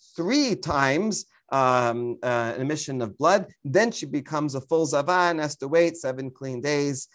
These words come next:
and bring a korban and all that. So, uh, okay. Nevertheless, i-,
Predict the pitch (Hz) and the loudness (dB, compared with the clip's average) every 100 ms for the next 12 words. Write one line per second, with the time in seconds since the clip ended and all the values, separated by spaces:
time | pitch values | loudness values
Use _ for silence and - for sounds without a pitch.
0 | _ - 131 123 135 131 120 - 120 113 | _ -6 -6 -2 0 0 -2 -4 -4 -2
1 | 110 110 110 101 101 87 - _ _ _ | -2 -2 -2 -2 -2 -4 -8 _ _ _
2 | _ - - 123 - - 127 - 139 92 | _ -4 2 2 0 -2 -2 0 -2 -2
3 | - - 190 202 165 185 196 156 - - | -6 4 6 8 6 6 4 2 -4 -10
4 | - 214 233 208 | -4 -2 0 -2